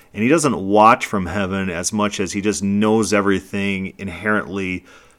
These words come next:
through his attribute of being immutable and perfectly simple and omniscient." That is not what the biblical writers write about. They write about this act of observation. And in this book,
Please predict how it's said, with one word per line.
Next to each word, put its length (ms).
through 540
his 260
attribute 800
of 300
being 480
immutable 800
and 500
perfectly 480
simple 640
and 240
omniscient." 640
That 180
is 160
not 600
what 280
the 80
biblical 440
writers 460
write 220
about. 360
They 140
write 420
about 260
this 260
act 320
of 100
observation. 1120
And 200
in 220
this 180
book, 320